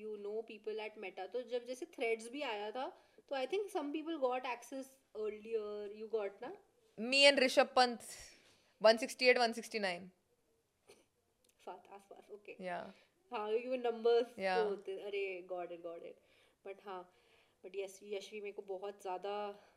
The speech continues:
Speaker 1: मजा आया इस एपिसोड
Speaker 2: Same।
Speaker 1: में। Is there anything you want to talk about? Any unpopular opinion?
Speaker 2: नहीं, वो मैं देना ही नहीं चाहूंगी।
Speaker 1: Guys,
Speaker 2: Reddit पे
Speaker 1: मैं,
Speaker 2: आ जाऊंगी।
Speaker 1: मैं, मैं
Speaker 2: तेरह
Speaker 1: देती
Speaker 2: घंटे में
Speaker 1: हूँ।
Speaker 2: Reddit पे आ जाऊंगी, सॉरी।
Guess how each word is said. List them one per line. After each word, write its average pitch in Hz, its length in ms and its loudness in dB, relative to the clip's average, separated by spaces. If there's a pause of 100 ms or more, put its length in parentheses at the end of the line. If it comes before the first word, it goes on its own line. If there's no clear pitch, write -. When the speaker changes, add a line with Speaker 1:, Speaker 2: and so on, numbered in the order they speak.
Speaker 1:
मजा 196 260 -4
आया 190 200 -4 (120)
इस 202 160 -10
एपिसोड 196 340 -2
Speaker 2:
Same। 262 260 6
Speaker 1:
में। 185 220 -8 (280)
Is 247 80 -4
there 294 220 4
anything 285 420 -2 (300)
you 254 100 -4
want 240 120 2
to 247 120 -8
talk 220 240 -2
about? 208 340 -4 (1300)
Any 247 200 -6
unpopular 220 720 -6
opinion? 196 520 -10 (380)
Speaker 2:
नहीं, 208 160 -2
वो 208 140 0
मैं 202 120 0
देना 185 180 -2
ही 185 80 -4
नहीं 190 120 -2
चाहूंगी। 190 420 -10 (580)
Speaker 1:
Guys, 254 240 6
Speaker 2:
Reddit 285 380 12
पे 262 60 6
Speaker 1:
मैं, 302 60 12
Speaker 2:
आ 262 120 12
जाऊंगी। 254 360 12
Speaker 1:
मैं, 254 300 4
मैं 285 120 10
Speaker 2:
तेरह 302 200 12
Speaker 1:
देती 302 120 12
Speaker 2:
घंटे 302 140 12
में 302 100 12
Speaker 1:
हूँ। 277 80 12
Speaker 2:
Reddit 254 260 12
पे 277 60 12
आ 247 80 12
जाऊंगी, 254 300 12
सॉरी। 285 360 8